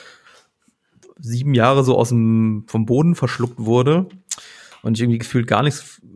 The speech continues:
von ihm gehört habe, weil, ja, von ihm mag ich eigentlich am allermeisten so, es ist auch immer sehr verkürzt und da wird halt aus irgendwie sehr,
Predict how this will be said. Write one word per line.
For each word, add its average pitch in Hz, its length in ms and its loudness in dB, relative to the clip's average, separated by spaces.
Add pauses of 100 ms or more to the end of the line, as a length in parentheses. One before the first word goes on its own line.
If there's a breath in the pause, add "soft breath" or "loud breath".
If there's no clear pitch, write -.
(120)
von 110 180 -4
ihm 113 100 0
gehört 113 220 2
habe, 120 100 0
weil, 113 640 0 (680)
ja, 117 140 -12
von 127 240 -4
ihm 147 140 2
mag 135 260 -2
ich 127 140 -6
eigentlich 127 260 -6
am 113 100 -4
allermeisten 120 680 -2
so, 113 680 -2 (1040)
es - 140 -12
ist 139 120 -6
auch 120 180 0
immer 139 200 2
sehr 131 140 2
verkürzt 147 600 0
und 127 140 -4
da 120 140 0
wird 123 120 -2
halt 123 160 0
aus - 200 -4
irgendwie 113 1160 -4 (180)
sehr, 113 420 -4